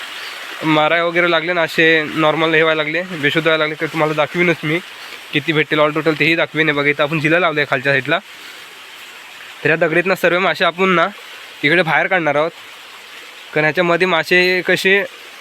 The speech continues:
व डीप आहे, म्हणजे खोल आहे थोडी, तर त्यासाठी आपल्याला ह्याच्यातनं बाहेर काढायचं आहे माशांना आणि ते आपल्या जाळ्यामध्ये अडकवायचं. तर इथे आपण जाळं लावलं आहे. तर चला, तर आपण आता फटाफट सेटअप करून घेऊयात.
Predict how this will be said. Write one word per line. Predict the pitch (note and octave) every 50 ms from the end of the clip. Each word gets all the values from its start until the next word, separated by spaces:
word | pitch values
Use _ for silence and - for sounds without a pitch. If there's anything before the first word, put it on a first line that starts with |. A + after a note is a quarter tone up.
| - - -
व | E3+ D#3+ D#3+ D#3+ D#3+ D#3+
डीप | D#3+ C#3+ E3 E3+ C#3+ F#3+ A3 F#3+ -
आहे, | F#3 E3 E3+ E3 -
म्हणजे | D#3 D#3 D#3 D#3 -
खोल | E3+ F3 F#3
आहे | F3+ E3+ D3+
थोडी, | D3+ D3 D#3 F#3+ - - - - - - - - - - - - - - -
तर | D3+ C#3 -
त्यासाठी | D#3+ E3 D#3+ - F#3 D#3 F#3+ F#3
आपल्याला | E3+ D#3+ F3 F3 F3+
ह्याच्यातनं | F3+ D#3+ D3+ F3 F3+ F#3 D#3+
बाहेर | D#3 D#3 E3+
काढायचं | E3 E3+ D3+ C#3 C3 C#3+
आहे | C#3+
माशांना | C#3 B2+ - - C#3 C#3+ D#3 F#3 F#3+ - - -
आणि | - C#3 D3 D3
ते | D#3+
आपल्या | D3+ D#3 E3
जाळ्यामध्ये | D#3 E3 D3+ D#3 D#3+ D#3+ D#3+ D#3
अडकवायचं. | C#3+ B2+ - C3 A#2+ A2+ G#2+ - C3 B2 - - - - - - - - - - - - - - -
तर | C3
इथे | C3 - D#3+
आपण | D3 D3+ D#3+ D3
जाळं | C#3+ C#3+ C#3 D3 D3+
लावलं | D#3 D3+ C#3+ C3+ C#3 D3
आहे. | D#3 F3 F3+ - - - - - - - - - - - - - - - - - - - - - - - - -
तर | D3
चला, | C3+ - - D#3 D3+ D3 -
तर | D#3 D3+
आपण | C#3+ C3+ D#3 D3
आता | C#3 D3+ D3+
फटाफट | - - C#3+ C#3+ D3 - F3 F#3 F#3 - - - - - - - - - - - - - - - - - - - - - - - - -
सेटअप | F3+ D3+ F3+ - -
करून | - F3 E3+ E3+
घेऊयात. | D#3 D#3 D#3 E3